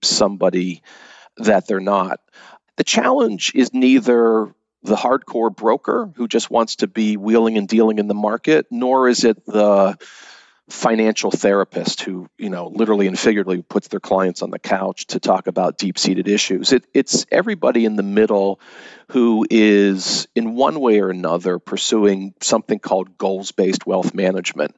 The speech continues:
And to, you know, Christine's point or question just a moment ago, you know, that phrase, quote unquote, "goals-based wealth management," was sort of invented by some big wirehouse firms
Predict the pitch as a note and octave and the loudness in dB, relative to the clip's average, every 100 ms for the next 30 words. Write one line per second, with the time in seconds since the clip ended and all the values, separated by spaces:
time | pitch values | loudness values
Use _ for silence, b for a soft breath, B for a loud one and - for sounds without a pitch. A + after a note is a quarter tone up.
0 | B B B B G#2 G2 - F#2+ - - | B B B B -2 0 -2 -2 -6 -8
1 | F#2+ F#2 - - G2+ F#2+ - F#2+ G2 F#2 | -8 -6 -8 -4 -4 -4 -6 -4 -4 -6
2 | G2 - G2 - - F#2 - - A#2+ D#3+ | -4 0 0 -2 -14 -12 -6 -4 0 -2
3 | E3+ C3 A2+ G2+ F#2+ F#2+ G2 - B B | -2 -2 -2 2 2 2 -2 -6 B B
4 | B B C3+ B2 A#2 A#2 C3 - - A2+ | B B 2 2 2 2 0 -2 0 2
5 | A2 F#2 - - F#2 F#2+ - G#2 - _ | 4 0 -6 -8 -6 -6 -6 -6 -6 _
6 | - A2 A2 - A2 F#2+ - G2 F#2+ F#2+ | -2 0 0 0 2 2 0 0 0 0
7 | G2+ B2+ - A2+ A2 - - F3 D3+ - | -4 -4 -2 -2 -2 -6 -2 0 0 -6
8 | - - C#4+ E4 C#3+ - - B2+ G2+ A#2 | -8 -2 0 0 0 -4 -2 -2 2 2
9 | C3+ - B2+ G#2 - G#2 G#2+ G#2+ G2+ G2 | 2 2 0 0 0 2 4 2 2 0
10 | G#2 G#2 F#2+ A2 A2 G#2 G2+ G#2 G#2 G#2 | 0 -2 -4 0 0 0 0 2 2 -2
11 | F#2+ G2 - - - C3 A2+ G#2 G2+ | -2 -4 -6 -6 -4 -2 -2 -2 -4